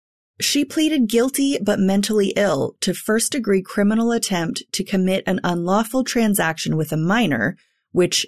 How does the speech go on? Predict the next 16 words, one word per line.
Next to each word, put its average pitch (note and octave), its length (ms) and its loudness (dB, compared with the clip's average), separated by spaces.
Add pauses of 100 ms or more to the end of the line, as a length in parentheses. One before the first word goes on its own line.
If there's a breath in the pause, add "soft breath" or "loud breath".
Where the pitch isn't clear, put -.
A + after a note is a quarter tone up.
(120)
is D#3 500 0
a E3 60 -2
mouthful, F3+ 760 0
but D#3+ 360 0
that's D#3 280 -2
a D#3 60 -4
felony. D#3+ 640 0 (640)
She - 200 2
was G#3+ 180 2
given C4+ 260 0
five G3 400 0
years G3+ 240 2
probation D#3+ 840 0
and F3 160 0
mandatory E3+ 600 -2
counseling. F#3+ 760 -2